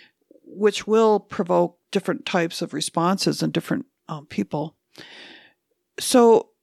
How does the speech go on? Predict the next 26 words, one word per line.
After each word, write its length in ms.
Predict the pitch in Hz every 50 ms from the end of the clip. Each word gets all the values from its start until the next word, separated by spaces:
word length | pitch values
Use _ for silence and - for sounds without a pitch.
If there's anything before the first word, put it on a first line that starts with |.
| _ _ _ _ _ _ _ _ _ _ _ _ -
you 100 | 262 262
know, 160 | 240 233 220
considering 760 | 220 - 269 233 220 - - - 320 - 415 359 220 190 180
all 160 | 185 180 175
that, 400 | 170 - 233 269 233 165 - 170
but, 240 | - 208 170 - - _ - - - -
but 220 | 233 214 - -
for 500 | - - - 254 285 294 262 226 208 175
a 80 | - 202
lot 320 | 185 185 190 214 254 277
of 100 | 269 247
artists, 460 | 247 247 240 214 165 156 - - -
it 180 | - 196 214 196
is 360 | 220 226 220 214 - - - - - - - - - _ _ _ _ -
that 200 | 196 170 - -
first 380 | - 226 247 247 220 - -
one, 260 | 220 208 185 156 156 165
what 160 | 175 - -
they're 220 | 220 226 226 220
seeing 720 | - - - - - 233 220 190 160 151 143 143 160 165 - _ _ _ _ _ _ _ _ _ _ _ _ _ _ _ _ _ _ _ _ _ _
is 220 | - 208 185 - -
very 500 | - 180 - - 226 262 294 349 359 339
inspiring 720 | 294 262 - - - 240 240 247 233 190 143 - - - _ _ _
to 140 | - - 196
their 140 | 180 185 175
work. 540 | 175 185 208 196 175 139 - - - -